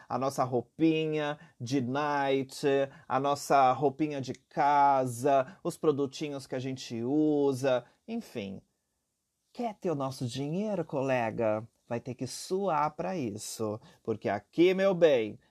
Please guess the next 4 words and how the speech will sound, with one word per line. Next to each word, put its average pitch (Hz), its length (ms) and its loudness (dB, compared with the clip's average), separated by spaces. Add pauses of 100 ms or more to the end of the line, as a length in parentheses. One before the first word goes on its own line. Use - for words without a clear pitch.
(260)
eu 123 360 2
não 175 1400 -2
vou 147 720 4
sustentar 127 1400 0